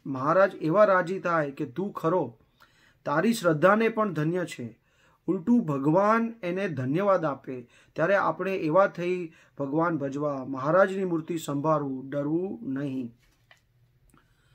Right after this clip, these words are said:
શ્રદ્ધા રાખવી તો ભગવાન સુખ્યા કરી નાખે, આ લોકમાં પણ સુખ્યા મૂકે.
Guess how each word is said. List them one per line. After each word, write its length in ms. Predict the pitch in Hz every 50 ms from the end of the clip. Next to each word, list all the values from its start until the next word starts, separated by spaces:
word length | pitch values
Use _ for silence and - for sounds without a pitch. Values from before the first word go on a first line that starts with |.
| _ _ _ _ _ - -
શ્રદ્ધા 340 | 147 160 165 160 214 220 214
રાખવી 440 | 208 202 196 - 202 208 208 202
તો 120 | 175 196 185
ભગવાન 400 | 151 143 135 139 165 175 180 170
સુખ્યા 340 | 147 147 131 - 175 175 165
કરી 240 | 160 165 160 160
નાખે, 460 | 156 151 151 135 - - 139 139 135 -
આ 180 | - 156 156
લોકમાં 460 | 160 160 165 160 160 160 165 165 165
પણ 280 | 170 175 180 196 226 214
સુખ્યા 560 | - - 147 127 - - 143 151 160 - - - - _ _ _ _ - _ _ _ _ _ _ _ _ _
મૂકે. 340 | 151 143 - - 127 120 120